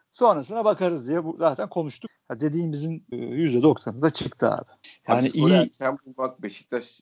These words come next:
Speaker 2: çok büyük. Bir
Speaker 1: Çok
Speaker 2: de bu
Speaker 1: büyük
Speaker 2: takıma
Speaker 1: iş.
Speaker 2: karşı daha da büyük iş yani.
Speaker 1: Tabii. İyice merkezi boşalttılar. Ö-, öndeki dörtlü zaten tabii hakikaten büyük iş yani. Adamların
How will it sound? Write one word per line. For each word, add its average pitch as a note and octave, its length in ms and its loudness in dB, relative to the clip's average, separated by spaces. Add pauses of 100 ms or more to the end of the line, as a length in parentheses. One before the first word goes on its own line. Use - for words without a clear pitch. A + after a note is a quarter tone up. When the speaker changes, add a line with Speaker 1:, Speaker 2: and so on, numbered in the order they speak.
(160)
Speaker 2:
çok G#2+ 280 -10
büyük. F2 140 -10 (180)
Bir - 60 -6
Speaker 1:
Çok D3+ 80 8
Speaker 2:
de C#3+ 80 4
bu A2+ 40 -8
Speaker 1:
büyük C#3 120 -4
Speaker 2:
takıma F3 300 2
Speaker 1:
iş. B2+ 80 -6
Speaker 2:
karşı B2 380 2
daha D3 220 8
da B2+ 140 2
büyük G2 220 -8
iş F#2 100 -16
yani. - 200 -20 (420)
Speaker 1:
Tabii. G#2 260 0 (340)
İyice C#3 380 6
merkezi B2+ 480 4
boşalttılar. C#3 760 2 (360)
Ö-, C#3 100 -2
öndeki D3+ 440 0
dörtlü D3 380 4 (160)
zaten D3+ 420 4 (360)
tabii C3+ 320 -6 (340)
hakikaten A#2+ 400 -4
büyük C#3 240 2
iş - 180 -10
yani. - 240 -8
Adamların B2 560 -2